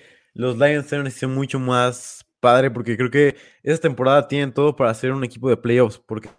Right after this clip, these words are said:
eh, ves la N F C y ves, ves tu división misma,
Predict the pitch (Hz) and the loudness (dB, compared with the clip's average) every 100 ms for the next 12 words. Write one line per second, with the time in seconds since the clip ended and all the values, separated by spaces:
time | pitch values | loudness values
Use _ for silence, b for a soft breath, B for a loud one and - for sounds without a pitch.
0 | _ _ - 113 104 120 135 139 135 131 | _ _ -4 -2 -2 0 0 2 0 -2
1 | 123 120 127 123 110 120 120 - - 123 | -8 -6 -4 -4 -2 -2 -4 -12 -4 -4
2 | 123 131 110 104 127 127 127 123 120 | -4 -6 -6 -6 -8 -6 -8 -6 -6